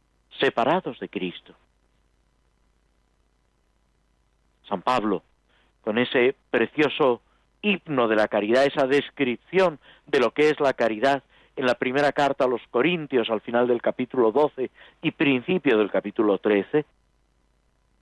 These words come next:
nos está hablando de ese amor cristiano que es la caridad, que procede de Dios y nos lleva a Dios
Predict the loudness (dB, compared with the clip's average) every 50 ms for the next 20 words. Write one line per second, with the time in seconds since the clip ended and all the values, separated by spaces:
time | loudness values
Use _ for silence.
0 | _ _ _ _ _ _ -12 -12 -10 -10 -10 -6 -2 0 0 0 0 -2 -8 _
1 | _ _ _ _ _ -4 -4 -2 0 2 2 2 0 -2 -4 -8 -8 -8 -8 -8
2 | -8 _ _ _ _ _ _ _ _ _ _ -2 -2 -2 0 0 0 0 0 0
3 | -2 _ -4 -4 -2 0 0 2 2 0 0 -4 -6 -6 -6 -6 -6 -4 -2 0
4 | 2 2 0 -2 -6 -12 -14 _ _ _ _ _ _ _ _ _ _ _ _ -2
5 | 0 0 0 2 0 0 0 0 0 -2 -2 -2 -2 -2 -2 -2 -4 -6 _ _
6 | _ _ _ _ _ _ _ _ _ _ _ _ _ -2 -2 -2 0 0 0 0
7 | 0 0 0 2 2 2 2 2 0 2 0 0 0 0 2 2 0 0 -4 -12
8 | -20 _ _ _ _ _ _ _ _ _ _ _ _ _ -10 -6 -6 -6 -8 -4
9 | -2 0 0 2 2 0 -2 -4 _ _ _ _ _ _ _ _ -10 -10 -8 -2
10 | 0 0 0 0